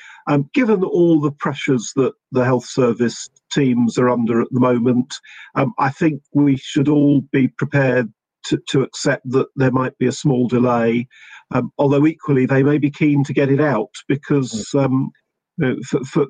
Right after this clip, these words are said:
Speaker 1: for facilities where it's relevant, they will want to be working to the most up-to-date guidance.
Speaker 2: And I was gonna ask you as well, for, for people who are looking after buildings that may not be occupied at the moment, um, obviously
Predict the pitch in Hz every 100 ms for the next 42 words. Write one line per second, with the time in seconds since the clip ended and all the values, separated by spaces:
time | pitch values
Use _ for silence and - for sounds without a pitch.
0 | - 143 - 143 175 160 143 139 - 143
1 | 135 - - 143 135 110 110 123 131 139
2 | 147 143 139 139 - 143 143 143 - 143
3 | 139 - 151 147 131 147 147 - 151 -
4 | 139 143 131 165 160 139 95 - - -
5 | _ _ _ _ _ - 139 180 180 214
6 | 196 180 - 139 175 156 139 156 147 143
7 | 139 _ - _ 151 147 180 175 151 143
8 | - - _ - 135 143 139 139 131 131
9 | 139 139 117 110 - 123 - - 135 127
10 | 139 131 131 135 - 123 131 147 - -
11 | 107 98 98 107 101 95 107 - _ _
12 | _ - 117 117 117 - 139 127 127 117